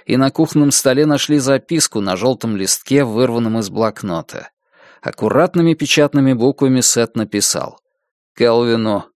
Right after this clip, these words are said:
пожалуйста, сообщи властям, что я сам, без чьей-либо посторонней помощи, лишил себя жизни. Отдельно прилагаю распоряжение о своих похоронах.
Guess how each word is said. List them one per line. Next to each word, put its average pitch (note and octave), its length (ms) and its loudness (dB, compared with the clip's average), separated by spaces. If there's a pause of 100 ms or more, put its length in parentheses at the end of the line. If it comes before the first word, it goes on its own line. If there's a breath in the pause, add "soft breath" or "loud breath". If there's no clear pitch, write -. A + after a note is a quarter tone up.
(220)
пожалуйста, B2 800 0
сообщи B2+ 540 0
властям, A2 680 0 (320 soft breath)
что - 240 -2
я D3 200 4
сам, A#2 520 0 (120)
без A2+ 260 -2
чьей-либо D3+ 560 2
посторонней B2 720 0
помощи, C3+ 760 0 (140)
лишил D3+ 460 0
себя A#2 360 0
жизни. G2+ 540 -4 (720)
Отдельно C3 560 0
прилагаю D3 640 2
распоряжение C3 760 0
о A#2+ 60 0
своих A2 440 0
похоронах. G#2 880 -4